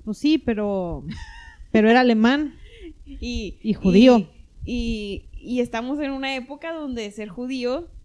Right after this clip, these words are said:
Speaker 2: no era bueno en ninguna parte del mundo más que en Estados Unidos.
Speaker 1: E-, es-, <laughs> exacto. Entonces, pues el papá dijo, "No, ni madres". O sea, una hija compositora y una casada con un judío, no. ¿Y la desterraron?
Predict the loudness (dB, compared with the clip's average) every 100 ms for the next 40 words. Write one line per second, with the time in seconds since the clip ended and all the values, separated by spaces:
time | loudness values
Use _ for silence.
0 | _ -12 -10 -8 -8 -8 -10 -12 -12 -12
1 | -14 -14 -14 -12 -8 -8 -6 -8 -8 -16
2 | -8 -6 -4 -4 0 2 2 0 -4 -4
3 | 0 6 10 12 12 12 12 8 6 0
4 | 0 2 4 4 4 4 2 -2 -6 -2
5 | 2 4 6 10 10 10 6 -10 -20 -6
6 | 2 2 4 4 4 4 4 6 6 6
7 | 6 4 4 6 4 2 -2 -8 -14 -12
8 | -8 -8 -8 -2 2 2 2 0 0 4
9 | 4 6 4 4 2 0 -16 _ _ -18
10 | 0 4 6 4 4 4 4 4 4 4
11 | 2 2 4 2 0 -4 -10 _ -2 2
12 | 4 4 4 4 4 0